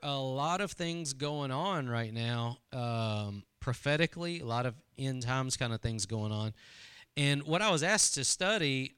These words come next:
or to teach on was, uh, what is called Planet X. How many of y'all heard of that before? Yeah, yeah, yeah. Okay. Um, it's that there's a, X means tenth,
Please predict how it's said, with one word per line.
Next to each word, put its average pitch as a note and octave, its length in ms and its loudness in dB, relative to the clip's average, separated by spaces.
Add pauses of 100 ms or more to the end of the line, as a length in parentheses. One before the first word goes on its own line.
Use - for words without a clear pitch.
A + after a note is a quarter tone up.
(120)
or C3 240 0
to - 160 0
teach A3 320 0
on B2 360 -2
was, A#2+ 580 0 (100)
uh, A#2 160 -2
what C3+ 220 -2 (340)
is C3 160 -4
called C3+ 540 0
Planet D3 560 4
X. B2+ 420 0
How C#3 100 0
many D#3 200 -2
of C3 60 -2
y'all A#2 140 0
heard A2+ 200 -2
of G2 80 -4
that G2+ 180 -6
before? G2 360 -12 (480)
Yeah, C#3+ 180 -10 (180)
yeah, D3+ 200 -12 (100)
yeah. D3+ 120 -14 (220)
Okay. A#2 240 -10 (640)
Um, D#3 420 4
it's F3 260 2
that F3 300 2
there's E3+ 300 2
a, C#3 160 0 (400)
X F3 400 4
means C#3+ 300 2
tenth, - 500 -2